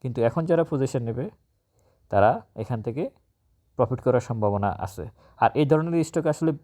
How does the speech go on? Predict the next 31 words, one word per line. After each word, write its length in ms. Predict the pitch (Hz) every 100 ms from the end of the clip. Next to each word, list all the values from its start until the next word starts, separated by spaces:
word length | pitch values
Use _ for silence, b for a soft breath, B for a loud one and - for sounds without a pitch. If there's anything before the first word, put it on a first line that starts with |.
| -
আমি 160 | 120
আপনাদেরকে 300 | 135 135 131
একটা 180 | 139 120
কথা 220 | 107 95 98
বলি, 200 | 92 101
এই 180 | 120
ধরনের 320 | 120 127 147 131
স্টকে, 240 | 123 104
ট্রেডিং 360 | 95 120 147 156
স্টকে 240 | 160 151
বিগ 320 | 120 123 131
ভলিউমে 380 | 131 131 131 135
পজিশন 380 | - 110 107 110
নেবেন 240 | 95 90
না। 200 | 76 62 - _ _ _ _ _ _ _ _ _ _ _ _ _ _ _ _ _ _ _ _ _ -
কেন 180 | 127 156
নেবেন 220 | 160 165
না? 440 | 151 101 117 - _ _ _ _ 117
ধরুন, 240 | 156 165
খান 220 | 123 131
ব্রাদার্সের 440 | 127 143 139 160 139
যে 200 | 147 135
স্মার্ট 320 | - 120 113
মানি, 300 | 101 85 92 113
মানে, 280 | 110 107 - -
খান 180 | - 120
ব্রাদার্সকে 440 | 123 139 - 151
যে 240 | 135 131 123
ফাটিয়ে 320 | 117 107 120
নিয়ন্ত্রণ 440 | 123 117 101 98
করে, 320 | 90 98 104